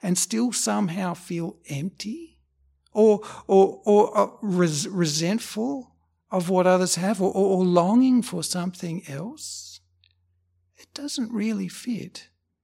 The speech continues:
if we've grasped the gospel. Slander is to speak ill of another. Defamation, backbiting, evil speech even. Again, have we forgotten our place in God's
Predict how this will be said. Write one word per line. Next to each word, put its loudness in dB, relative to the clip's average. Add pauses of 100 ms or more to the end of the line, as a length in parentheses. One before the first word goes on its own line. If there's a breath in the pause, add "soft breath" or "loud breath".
(520)
if -6
we've -2
grasped -2
the -8
gospel. -6 (200 loud breath)
Slander 6
is 0
to -6
speak -4
ill 0
of -6
another. -4 (720 loud breath)
Defamation, 2
backbiting, -4 (240 loud breath)
evil -2
speech -8
even. -12 (400 soft breath)
Again, -2
have -8
we -6
forgotten -4
our -6
place -12
in -8
God's -8